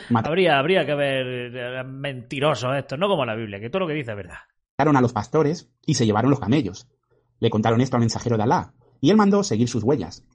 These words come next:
Speaker 1: Lo atraparon y se los llevaron. Entonces ordenó que les cortasen sus manos y sus pies, y les vaciaron los ojos, y luego lo arrojaron al sol hasta que murieron.
Speaker 2: Bien hecho.
Speaker 1: Bueno, el mismo hadiz
Speaker 2: Bien hecho.
Speaker 1: lo encontramos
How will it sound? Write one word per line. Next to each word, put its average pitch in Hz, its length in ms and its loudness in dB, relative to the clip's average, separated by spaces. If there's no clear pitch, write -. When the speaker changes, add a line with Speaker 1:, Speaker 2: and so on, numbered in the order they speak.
Speaker 1:
Lo 107 160 -2
atraparon 135 600 2
y 127 80 -4
se 120 120 -2
los 101 80 -2
llevaron. 104 380 0
Entonces 170 400 2
ordenó 143 400 0
que 117 80 0
les 107 100 -4
cortasen 131 380 -2
sus 120 120 -4
manos 151 320 2
y 113 40 -4
sus - 120 -12
pies, 143 380 0
y 139 80 4
les 117 120 2
vaciaron 117 420 0
los - 140 -2
ojos, - 440 -4
y 113 60 -4
luego 117 160 2
lo 135 80 2
arrojaron 123 300 0
al 120 100 0
sol 156 260 -2
hasta - 180 -8
que 101 80 -4
murieron. 101 440 -2
Speaker 2:
Bien 98 160 -12
hecho. - 180 -20
Speaker 1:
Bueno, 139 200 -4
el 117 100 2
mismo 165 200 4
hadiz 170 200 2
Speaker 2:
Bien 202 100 -10
hecho. 113 120 -6
Speaker 1:
lo 113 60 0
encontramos 127 540 0